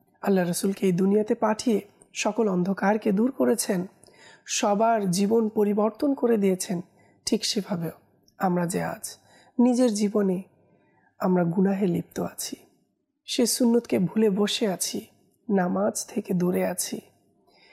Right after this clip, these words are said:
পিতামাতার খিদমত করা থেকে দূরে আছি, মুসলমানদের সাহায্য করা থেকে দূরে আছি, বরং তাদের কষ্ট দিচ্ছি,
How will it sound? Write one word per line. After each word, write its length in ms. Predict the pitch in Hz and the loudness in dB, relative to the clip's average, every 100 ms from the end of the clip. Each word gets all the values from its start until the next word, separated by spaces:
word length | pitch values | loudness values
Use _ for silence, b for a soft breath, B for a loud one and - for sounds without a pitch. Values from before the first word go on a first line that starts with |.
| b b b | b b b
পিতামাতার 540 | - 226 220 202 202 190 | -4 0 2 0 -2 -4
খিদমত 400 | - 202 208 - | -2 0 0 0
করা 240 | 185 185 | 0 0
থেকে 260 | - 220 190 | -2 -2 0
দূরে 340 | 170 208 226 | 2 4 4
আছি, 340 | 180 - 185 190 _ _ _ _ _ _ b b b b b b | 2 -2 -8 -10 _ _ _ _ _ _ b b b b b b
মুসলমানদের 560 | 226 226 247 233 233 233 | 0 2 2 2 2 0
সাহায্য 420 | - 202 196 214 | 0 0 0 0
করা 260 | - 208 220 | 0 0 0
থেকে 260 | 233 226 | -2 0
দূরে 280 | 196 208 220 | 2 4 4
আছি, 200 | 196 - | 2 0
বরং 340 | 180 180 185 180 | 0 2 0 -2
তাদের 300 | 185 180 208 | -4 -4 -4
কষ্ট 320 | - 214 - | -4 -4 0
দিচ্ছি, 500 | 277 220 - - 185 | 0 0 -2 -2 -4